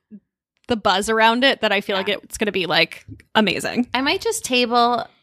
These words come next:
Speaker 2: um, Magic Lessons for now and then read that after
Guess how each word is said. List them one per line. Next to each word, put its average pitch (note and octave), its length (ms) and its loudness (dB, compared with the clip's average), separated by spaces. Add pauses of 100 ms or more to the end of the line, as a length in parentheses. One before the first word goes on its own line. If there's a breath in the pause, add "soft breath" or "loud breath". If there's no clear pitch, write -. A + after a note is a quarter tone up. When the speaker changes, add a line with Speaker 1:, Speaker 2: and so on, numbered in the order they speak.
(100)
Speaker 2:
um, G#3 380 0
Magic G3+ 320 0
Lessons G#3+ 420 -2
for G3+ 160 -4
now F#3 400 0
and G3 140 -2
then F#3+ 140 0
read F#3+ 180 -2
that F#3+ 160 4
after G3 540 -2